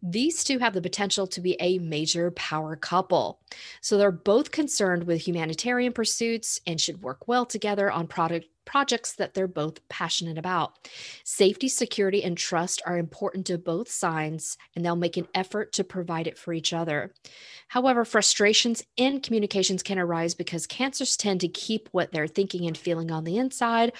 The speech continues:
while Virgos just prefer to get everything out in the open.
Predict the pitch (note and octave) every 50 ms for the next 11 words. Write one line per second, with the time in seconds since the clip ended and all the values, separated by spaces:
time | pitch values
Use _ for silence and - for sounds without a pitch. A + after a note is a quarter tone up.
0 | - - - - - F3 F#3 F#3+ F3+ F#3+ F#3 G3 F#3+ F#3 F#3 F3+ - - E3+ -
1 | - - D#3+ D3 - - D#3+ D#3+ D#3 D#3+ D#3 D#3 C3 - - D#3 D#3 E3 E3+ F3
2 | E3 - F3+ D#3+ D#3+ - C#3+ D3+ D#3 D#3+ D3+ D3+ D3+ C#3 - - C#3+ C#3 - -
3 | - -